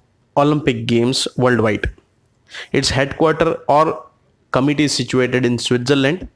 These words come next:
It was formed on twenty-third of June eighteen ninety-four by Pierre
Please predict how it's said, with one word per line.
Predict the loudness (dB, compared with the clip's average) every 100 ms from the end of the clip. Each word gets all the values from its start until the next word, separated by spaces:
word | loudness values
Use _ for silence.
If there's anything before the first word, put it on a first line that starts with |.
| _ -20 -20 -20 -4
It | -2 2
was | 0
formed | 0 -2 0 2 2
on | 0 0
twenty-third | 0 0 0 2 2 4
of | 2 0
June | -2 -2 -2 -8 _ _ -2
eighteen | 0 2 0
ninety-four | 2 2 0 -2 -2 0 0 -2 -6 _
by | 0 0
Pierre | 0 -2 0 2 2 0